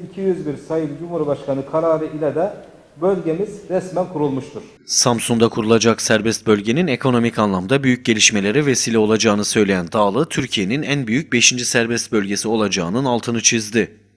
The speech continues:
Speaker 1: Yeni arazi kazanımları ile birlikte ülkemizin beşinci büyük serbest bölgesi olacak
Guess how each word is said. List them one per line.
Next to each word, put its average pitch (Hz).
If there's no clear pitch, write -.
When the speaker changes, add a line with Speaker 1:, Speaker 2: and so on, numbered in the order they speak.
Speaker 1:
Yeni 180
arazi 180
kazanımları 170
ile 151
birlikte 156
ülkemizin 160
beşinci 175
büyük 196
serbest 160
bölgesi 147
olacak 113